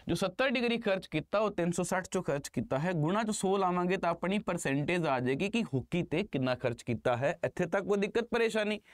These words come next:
ਨਹੀਂ ਹੈ ਨਾ? ਇੱਥੇ ਤੱਕ ਕੋਈ ਦਿੱਕਤ ਪਰੇਸ਼ਾਨੀ ਕਿ ਸੱਤਰ ਡਿਗਰੀ ਖਰਚ ਕਰਦਾ ਹੈ, ਉਹ ਤਿੰਨ ਸੌ ਸੱਠ ਚੋਂ ਖਰਚ ਕਰਦਾ ਹੈ, ਗੁਣਾ ਚ ਸੌ ਲਾਇਆ ਤਾਂ ਮੇਰਾ ਪਰਸੈਂਟੇਜ ਆ ਜਾਏਗਾ,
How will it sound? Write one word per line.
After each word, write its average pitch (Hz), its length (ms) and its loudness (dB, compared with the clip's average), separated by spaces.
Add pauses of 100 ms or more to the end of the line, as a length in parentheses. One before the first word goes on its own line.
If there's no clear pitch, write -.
(460)
ਨਹੀਂ 220 280 2
ਹੈ 240 100 2
ਨਾ? 294 80 4
ਇੱਥੇ 262 160 2
ਤੱਕ 226 160 0
ਕੋਈ 208 120 2
ਦਿੱਕਤ 185 260 2
ਪਰੇਸ਼ਾਨੀ 131 560 0 (500)
ਕਿ 185 80 0
ਸੱਤਰ 240 460 0
ਡਿਗਰੀ 196 300 2
ਖਰਚ 170 280 -2
ਕਰਦਾ 135 400 2
ਹੈ, 180 120 0
ਉਹ 220 140 4
ਤਿੰਨ 165 260 0
ਸੌ 165 120 0
ਸੱਠ 185 300 -2
ਚੋਂ 185 120 0
ਖਰਚ 135 300 -2
ਕਰਦਾ 117 320 2
ਹੈ, 175 140 0
ਗੁਣਾ 170 280 0
ਚ 175 80 -8
ਸੌ 135 240 0
ਲਾਇਆ 123 220 4
ਤਾਂ 185 140 -2
ਮੇਰਾ 175 220 2
ਪਰਸੈਂਟੇਜ 135 580 0
ਆ 101 100 2
ਜਾਏਗਾ, 110 380 2